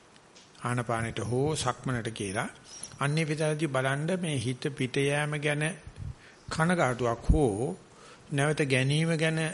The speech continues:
සතුටක් වගේ දෙයකින් හිත හැල හැප්පෙනවද කියලා. හැල හැප්පෙනවා නම්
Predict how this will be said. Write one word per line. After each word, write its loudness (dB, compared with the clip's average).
සතුටක් 0
වගේ 4
දෙයකින් 2
හිත -2
හැල 2
හැප්පෙනවද 0
කියලා. -2
හැල 0
හැප්පෙනවා 0
නම් 0